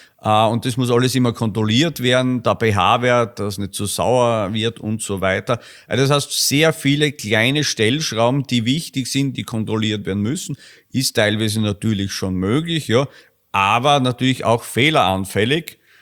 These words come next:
Und ja, und das ist nach wie vor die Herausforderung, aber auch ein großer Kostenfaktor.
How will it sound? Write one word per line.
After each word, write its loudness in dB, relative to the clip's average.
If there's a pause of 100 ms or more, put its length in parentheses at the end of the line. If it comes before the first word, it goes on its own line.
(220)
Und 0
ja, -2
und -4
das -4
ist -8 (180)
nach -2
wie -4
vor -4
die -4
Herausforderung, -2 (600)
aber 2
auch 2 (100)
ein 0
großer -2
Kostenfaktor. -8